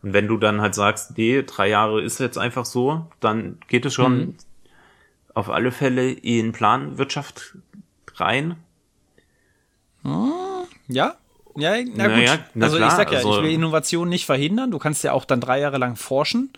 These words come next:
Speaker 2: und entsprechend wird der
Speaker 1: Und das Problem wird
Speaker 2: Technologiesprung
Speaker 1: halt
Speaker 2: dann
Speaker 1: sein,
Speaker 2: größer.
Speaker 1: wenn, wenn jetzt du als Land alleine das machst, dann wird das ja gar nichts bringen. Also wenn, wenn sich die Prozesse
Speaker 2: <laughs>
Speaker 1: global nicht ändern.
Speaker 2: Hm, ja, das ist ja überall das große Problem. Und da,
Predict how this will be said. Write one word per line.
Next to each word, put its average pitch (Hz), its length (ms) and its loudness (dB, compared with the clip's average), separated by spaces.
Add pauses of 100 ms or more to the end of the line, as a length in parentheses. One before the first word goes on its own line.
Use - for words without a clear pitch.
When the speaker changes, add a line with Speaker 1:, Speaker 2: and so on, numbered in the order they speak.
(580)
Speaker 2:
und 131 100 0
entsprechend 131 360 2
wird 113 80 6
der 117 100 2
Speaker 1:
Und 117 240 2
das 131 160 2
Problem 127 360 4
wird 139 120 2
Speaker 2:
Technologiesprung 147 60 4
Speaker 1:
halt 139 100 6
Speaker 2:
dann 147 60 2
Speaker 1:
sein, 123 200 4
Speaker 2:
größer. 117 240 4
Speaker 1:
wenn, 95 320 -4
wenn 113 180 2
jetzt 113 380 -2
du 117 160 -6
als 104 300 -2
Land 117 280 2
alleine 185 380 0
das 123 160 -4
machst, 101 380 -4
dann 101 120 -4
wird 101 140 -8
das 98 140 -6
ja 98 80 -4
gar 101 180 -4
nichts - 180 -6
bringen. 104 400 -10 (280)
Also 104 260 -6
wenn, 107 220 0 (180)
wenn 123 120 4
sich 113 220 0
die 113 80 0
Prozesse 139 460 0
Speaker 2:
<laughs> - 20 4
Speaker 1:
global 113 440 4
nicht 139 160 -8
ändern. 131 420 -2 (920)
Speaker 2:
Hm, 117 380 0
ja, 120 120 0
das - 180 0
ist 127 100 -2
ja 135 60 2
überall 127 300 0
das 107 160 -4
große 113 200 -2
Problem. 98 420 -2
Und 117 180 -2
da, 123 120 0